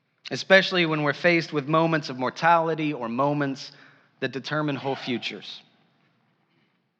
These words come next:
As you listen to your call today and maybe feel uncertain about the next direction, the next step, I want to offer you a prayer.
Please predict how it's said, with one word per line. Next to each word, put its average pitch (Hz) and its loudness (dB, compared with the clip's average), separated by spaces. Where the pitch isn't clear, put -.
As 143 -2
you 202 4
listen 190 2
to 160 2
your 151 2
call 165 4
today 160 2
and 147 0
maybe 156 0
feel 185 0
uncertain 175 -2
about 156 2
the 160 -6
next 165 -2
direction, 151 -2
the 139 -4
next 156 -2
step, - -2
I 143 -4
want 160 2
to 165 0
offer 151 4
you 131 -4
a 107 -4
prayer. 104 -2